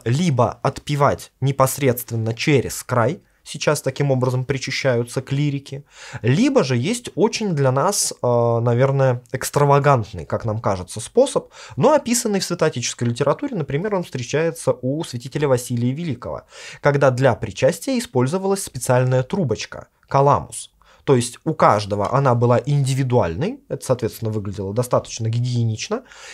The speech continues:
и каждый через трубочку причащался из общей чаши. С течением времени эта практика как-то вот, э, ушла из церковного обихода. Но где-то около шестого века,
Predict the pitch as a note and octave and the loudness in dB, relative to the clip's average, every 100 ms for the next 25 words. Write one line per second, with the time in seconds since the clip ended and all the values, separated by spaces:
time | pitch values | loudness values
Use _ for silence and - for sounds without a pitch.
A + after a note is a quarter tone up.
0 | - F#3+ F#3+ F#3 C#3 A#2+ A#2+ - F#3+ D#3 | -8 -6 2 4 4 2 -2 0 2 2
1 | G#2 - - B2+ A#2 A#2+ - C4+ - - | 0 -4 -2 -2 0 -4 -4 -6 -6 -4
2 | E3+ - A#2+ B2+ F#3+ - A2+ G2+ A#2 G#2 | -4 -2 -2 2 0 0 -6 -6 -8 -10
3 | F#2 - - - _ _ - - - - | -12 -14 -16 -20 _ _ -20 -20 -14 -8
4 | - A3+ C4 B3 A#3 A3 G#3 G3 - F#3+ | -2 0 0 0 0 0 -2 -4 -4 -4
5 | A#2 C3+ - - - A2+ A2+ G2+ F#2 - | -2 -2 -2 -14 -10 -8 -8 -10 -12 -14
6 | - - - - A#1 A#1+ - - D3 - | -16 -12 -10 -10 -10 -10 -10 -6 -6 -2
7 | G2+ D#2+ - - G#2 - - A2+ A2+ G2 | -2 -2 -6 -12 -12 -8 -6 -2 -2 -2
8 | F#2+ F2 F#2+ A2 F2 D2+ - _ _ _ | -4 -8 -8 -8 -10 -12 -16 _ _ _
9 | _ _ _ _ - C3+ D#3 A2 - - | _ _ _ _ -4 0 2 0 -4 -20
10 | - - - A#2 B2 A#3+ C4 - G3+ G#3 | -20 -16 -12 -4 0 0 0 0 0 2
11 | F3 D3 - - G3+ C#3+ F#2 C2+ - E3+ | 2 0 -2 -4 -2 -2 -2 -4 -2 -2